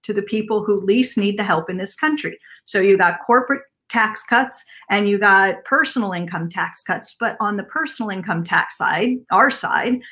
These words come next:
eighty-three percent of the benefits went to people in the top one percent of the income distribution. Those people didn't need the help. So it's about how you want to orient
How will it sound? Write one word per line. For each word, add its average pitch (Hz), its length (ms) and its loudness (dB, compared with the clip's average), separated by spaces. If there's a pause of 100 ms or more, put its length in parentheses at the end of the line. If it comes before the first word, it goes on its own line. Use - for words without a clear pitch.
(280)
eighty-three 269 400 2
percent 240 360 -2
of 226 60 -2
the 240 80 -2
benefits 202 560 -4
went 202 140 -6
to 233 100 -6
people 185 520 -8
in 226 80 0
the 247 60 0
top 208 300 2
one 190 300 2
percent 190 480 -2
of 233 80 -6
the 262 120 0
income 294 360 2
distribution. 170 640 -6 (160)
Those 285 220 0
people 302 420 0
didn't 269 260 4
need 262 260 6
the 233 100 2
help. 254 320 0 (420)
So 247 180 2
it's 247 220 6
about 240 400 4
how 285 380 0
you 254 200 0
want 214 240 -2
to 196 80 -8 (100)
orient 240 840 -2